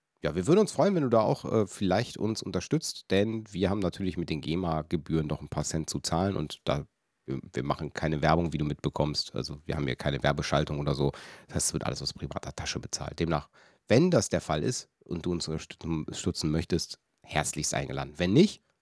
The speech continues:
hör einfach weiter und, äh, sei maximal genervt davon, dass wir Werbung machen dafür, dass wir,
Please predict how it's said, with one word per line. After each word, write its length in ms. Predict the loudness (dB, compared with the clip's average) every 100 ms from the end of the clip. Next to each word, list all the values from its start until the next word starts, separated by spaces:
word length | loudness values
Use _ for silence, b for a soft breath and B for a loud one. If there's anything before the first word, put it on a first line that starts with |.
| -6
hör 140 | -6
einfach 300 | -4 -10 -4
weiter 400 | 0 2 2 0 b b b b _
und, 360 | 0 0 0 -4
äh, 240 | -2 -2
sei 220 | 0 2 4
maximal 500 | 2 2 4 6 6
genervt 400 | 4 4 2 2
davon, 320 | 2 0 0
dass 160 | 0 0
wir 140 | 2
Werbung 320 | 2 2 2
machen 240 | 0 -2 -4
dafür, 260 | -4 -4
dass 240 | -6 -8 -4
wir, 140 | -4